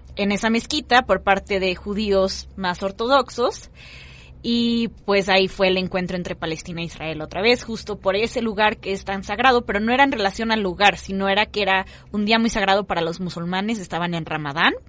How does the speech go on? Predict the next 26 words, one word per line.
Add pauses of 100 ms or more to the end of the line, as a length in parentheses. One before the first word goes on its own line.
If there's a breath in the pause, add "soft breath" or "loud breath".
(680 loud breath)
entonces
era
un
mes
muy
sagrado,
pero
por
otro
lado,
pues
también
tenías
a
este,
esta
parte
de
judíos
ortodoxos
que
estaban
marchando
y
bueno,
escaló,